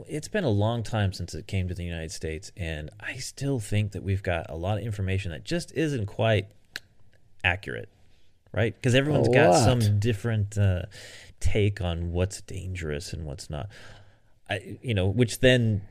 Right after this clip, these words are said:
Speaker 1: goes back to the way I feel about, about this idea that you should just take the precautions for yourself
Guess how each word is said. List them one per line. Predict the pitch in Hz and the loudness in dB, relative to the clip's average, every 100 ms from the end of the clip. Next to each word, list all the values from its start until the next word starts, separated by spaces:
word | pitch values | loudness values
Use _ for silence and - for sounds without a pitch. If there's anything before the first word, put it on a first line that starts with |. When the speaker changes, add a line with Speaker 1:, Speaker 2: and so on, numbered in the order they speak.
| - - 147 131 | -16 -18 -10 -2
Speaker 1:
goes | 110 107 107 | 0 2 4
back | 95 87 98 | 4 2 -2
to | - 98 | -2 2
the | 98 | 6
way | 98 90 | 6 6
I | 82 | 4
feel | - 95 87 | 2 2 2
about, | 82 82 80 - - - - | 0 0 -2 -4 -10 -14 -10
about | 82 87 107 | 0 2 4
this | 90 90 - - - - - | 2 -2 -4 -12 -20 -20 -8
idea | 95 90 80 80 110 | -4 -2 -2 0 0
that | 95 - | 0 -4
you | 85 | -8
should | 85 92 | -8 -6
just | 92 - | -6 -2
take | - - | -2 -2
the | - | -4
precautions | - 95 90 95 85 87 | -8 -4 -2 -2 -6 -10
for | - 82 85 | -10 -8 -6
yourself | 80 82 - - 165 110 95 165 - - | -6 -8 -10 -8 -2 2 2 0 -4 -12